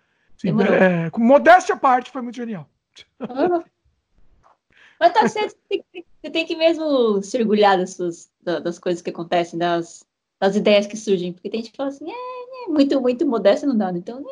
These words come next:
Speaker 1: Não, não, não dá pra ser modesto, porque a ideia foi boa. Essa ideia de, de brainstorming, tipo, não dá, não dá pra ser modesto. Porque foi genial.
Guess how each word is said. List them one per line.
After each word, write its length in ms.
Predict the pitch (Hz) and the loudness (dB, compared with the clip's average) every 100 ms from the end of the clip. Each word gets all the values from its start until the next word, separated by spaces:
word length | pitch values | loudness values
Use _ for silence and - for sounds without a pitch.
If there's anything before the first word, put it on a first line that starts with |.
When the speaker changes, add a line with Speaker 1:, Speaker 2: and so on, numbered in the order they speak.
| - | -12
Speaker 1:
Não, 220 | 285 392 | -4 -2
não, 140 | 427 392 | 0 0
não 140 | 403 | 2
dá 120 | 415 | 0
pra 80 | 415 | 0
ser 100 | 339 | -4
modesto, 200 | 320 320 | -6 -8
porque 140 | - 349 | -6 -6
a 100 | 359 | -4
ideia 320 | 233 311 415 | 2 2 2
foi 140 | 349 | -6
boa. 260 | 254 175 156 | -8 -12 -10
Essa 240 | 226 - | -10 -10
ideia 260 | 254 277 302 | -2 0 0
de, 140 | 262 262 | -2 -16
de 200 | 208 359 | -12 -10
brainstorming, 720 | 427 339 302 - 277 269 262 | -2 -2 -2 -4 0 0 0
tipo, 280 | 233 240 262 | -10 -12 -12
não 180 | 262 359 | -12 -8
dá, 200 | 320 320 | -6 -6
não 140 | 349 | -8
dá 120 | 349 311 | -8 -8
pra 80 | |
ser 120 | 285 262 | -8 -16
modesto. 340 | 214 143 _ _ _ _ | -18 -20 _ _ _ _
Porque 160 | - 277 - | -16 -14 -8
foi 240 | 370 349 | -4 -4
genial. 720 | 226 311 349 311 226 240 254 | -2 -2 0 0 0 0 -2